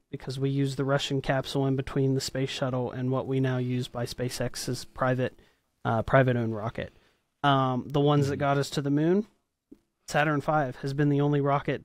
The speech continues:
Speaker 1: to actually get humans to the moon, uh, because we have not went to the moon since the Saturn five. So
Speaker 2: Yeah.
Speaker 1: there's not really another rocket that the U S has that's went to the moon. They've had probes, you know, orbit it, different things like that.
Speaker 2: Yeah.
Speaker 1: But,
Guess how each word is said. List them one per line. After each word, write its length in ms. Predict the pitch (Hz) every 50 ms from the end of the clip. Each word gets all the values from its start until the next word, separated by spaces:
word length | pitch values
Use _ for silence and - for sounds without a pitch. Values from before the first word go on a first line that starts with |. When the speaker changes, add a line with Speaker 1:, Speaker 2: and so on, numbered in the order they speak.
| - -
Speaker 1:
to 120 | - 131
actually 400 | 107 135 143 - - - 143 139
get 200 | 135 143 135 - _ _ _ _ _ _ _ _ _ _ _ _ _ _ _
humans 380 | - 160 151 143 139 131 127 -
to 100 | - 143
the 100 | 127 139
moon, 300 | 127 131 131 120 113 - - - _ _ _ _ _ _ -
uh, 300 | 123 123 123 123 120 107
because 460 | 92 131 123 - 139 131 127 127 -
we 100 | 135 131
have 80 | 143 139
not 180 | 143 143 135 139
went 140 | 165 175 -
to 80 | 180
the 100 | 151 147
moon 240 | 143 139 139 135 127
since 260 | - - 139 131 - -
the 80 | 139
Saturn 420 | - - 135 123 120 123 123 117 117
five. 340 | - - 95 65 - - - - _ _ _ _ _ _ -
So 400 | - 160 139 135 135 135 135 131
Speaker 2:
Yeah. 60 | 127 123
Speaker 1:
there's 320 | 135 135 135 131 - -
not 320 | 147 143 143 147 147 -
really 260 | 143 156 151 156 151 147
another 300 | 143 147 147 143 139 135
rocket 500 | 143 147 147 151 - - 151 139 - -
that 140 | 143 139 131 - _ _ _ -
the 80 | 143 139
U 140 | 143 139
S 160 | 135 135 - -
has 380 | - 151 143 143 147 151 147
that's 200 | 139 135 - -
went 160 | 180 180 170 -
to 80 | -
the 100 | 170 175
moon. 340 | 170 170 170 170 170 170 165 - - -
They've 140 | - 139 135
had 180 | 143 135 127 -
probes, 520 | - 147 143 143 143 135 - - - - -
you 140 | 175 151 147
know, 280 | 139 131 123 120 123 - - _ _ _ _ -
orbit 300 | 202 180 170 156 160 143
it, 160 | 143 139 -
different 280 | - 139 - 147 127 -
things 260 | - 131 127 - -
like 180 | 127 120 120 -
that. 300 | - 135 135 131 131 - - 143
Speaker 2:
Yeah. 220 | 120 107 98 95 92 87 - _
Speaker 1:
But, 320 | - 147 139 135 135 127